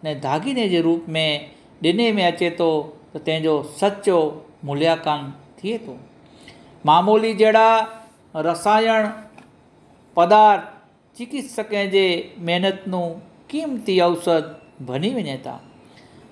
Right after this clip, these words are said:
વ્યક્તિ पंहिंजी अणघड़ स्थिति में नर पशुનું વધારે કી જનાય। હલકે સ્તર જો મનુષ્ય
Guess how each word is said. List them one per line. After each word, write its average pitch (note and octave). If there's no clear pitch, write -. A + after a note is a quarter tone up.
વ્યક્તિ A#3
पंहिंजी G#3
अणघड़ A#3
स्थिति A3
में G3+
नर A3+
पशुનું G#3+
વધારે F#3+
કી C#4+
જનાય। D#3+
હલકે F#3
સ્તર F#3+
જો G#3+
મનુષ્ય G3+